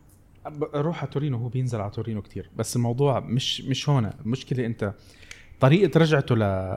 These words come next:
لمي-، ل-، لريال لا توحي انه فاوض اي حد، وهو قاعد عم بيتغزل مع اليوفي من اول ما، ما ترك التدريب: "وانا بدي اقعد سنه"، وانا، وانا، وانا.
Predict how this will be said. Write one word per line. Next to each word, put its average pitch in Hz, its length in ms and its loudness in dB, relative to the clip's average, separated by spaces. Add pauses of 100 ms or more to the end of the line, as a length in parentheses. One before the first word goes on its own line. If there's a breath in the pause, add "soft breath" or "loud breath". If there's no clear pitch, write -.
لمي-، 110 380 0
ل-، 107 360 0
لريال 117 500 2 (340 soft breath)
لا 190 120 6
توحي 214 360 4
انه 160 120 6
فاوض 156 360 6
اي 131 80 6
حد، 170 220 2 (160)
وهو 139 400 2
قاعد 143 280 4
عم 113 100 2
بيتغزل 127 440 4
مع 113 140 4
اليوفي 123 300 2
من 117 180 2
اول 135 280 4
ما، 107 440 2 (460 soft breath)
ما 123 100 4
ترك 131 260 4
التدريب: 107 420 2 (100)
"وانا 131 400 4
بدي 120 280 -2
اقعد 120 240 2
سنه"، 110 260 -4
وانا، 120 280 -2
وانا، 113 260 -2
وانا. 98 260 -2